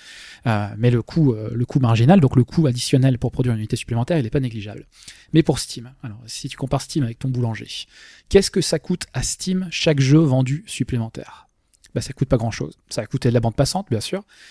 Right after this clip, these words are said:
Ça va coûter de la capacité, euh, de serveur, mais on sait que la, le prix de la mémoire continue de décliner. Mais qu'est-ce que ça pèse fa-, qu'est-ce que ça pèse le coût de distribution supplémentaire face à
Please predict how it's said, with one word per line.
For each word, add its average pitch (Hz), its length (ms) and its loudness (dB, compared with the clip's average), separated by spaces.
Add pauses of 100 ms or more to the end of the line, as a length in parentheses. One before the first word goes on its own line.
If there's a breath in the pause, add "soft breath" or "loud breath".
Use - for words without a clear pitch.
(120)
Ça - 160 -4
va 110 340 -10
coûter 139 320 2
de 123 60 0
la 117 80 0
capacité, 123 720 -2
euh, 104 240 -8
de 113 80 -4
serveur, 143 440 0
mais 104 160 -8
on 117 60 -20
sait - 160 -4
que - 100 -8
la, 110 140 -12
le 120 60 -12
prix - 160 -6
de 107 40 -6
la 101 60 -6
mémoire 110 180 -8
continue 113 280 -10
de 107 40 -18
décliner. 135 380 -4 (480 loud breath)
Mais 127 160 2
qu'est-ce - 220 6
que 165 80 4
ça 139 180 4
pèse 170 260 4
fa-, - 180 -4 (120)
qu'est-ce 170 140 0
que 160 80 2
ça 147 120 0
pèse 139 240 2
le 123 120 0
coût - 180 -4
de 160 60 -4
distribution 139 500 -4
supplémentaire 123 500 -2
face - 200 -6
à 113 60 -8